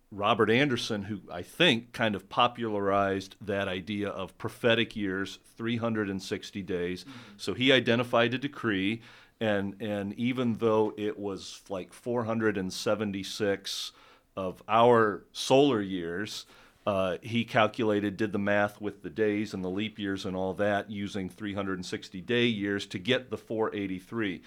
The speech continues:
Speaker 1: But I've also seen, I've also seen that decree pegged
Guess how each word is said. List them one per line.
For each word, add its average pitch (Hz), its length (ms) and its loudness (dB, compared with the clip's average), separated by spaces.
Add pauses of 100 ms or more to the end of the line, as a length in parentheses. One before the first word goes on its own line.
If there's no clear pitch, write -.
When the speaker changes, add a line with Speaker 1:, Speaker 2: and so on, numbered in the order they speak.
(480)
Speaker 1:
But 139 100 6
I've 147 120 6
also 139 320 4
seen, 110 580 -2 (260)
I've 104 160 -2
also 123 300 2
seen 104 540 -4
that 101 340 -2
decree 98 380 -4
pegged 101 500 -2